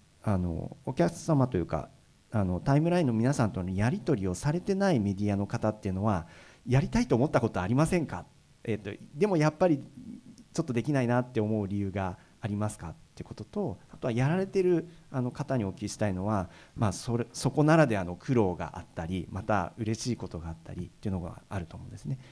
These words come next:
えー、そういうことをお聞かせ願えれば幸いです。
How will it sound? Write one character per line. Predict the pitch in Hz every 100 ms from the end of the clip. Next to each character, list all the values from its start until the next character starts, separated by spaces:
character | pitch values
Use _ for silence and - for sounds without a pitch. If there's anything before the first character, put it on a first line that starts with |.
| - -
え | 90 85 85 90
ー、 |
そ | - 135
う |
い |
う | 131
こ | 156
と | -
を | 95 - - - -
お | 95 87 50 50 50 - -
聞 | -
か | -
せ | - -
願 | 90 85 82
え |
れ | 85
ば | -
幸 | - - -
い |
で | -
す。 | -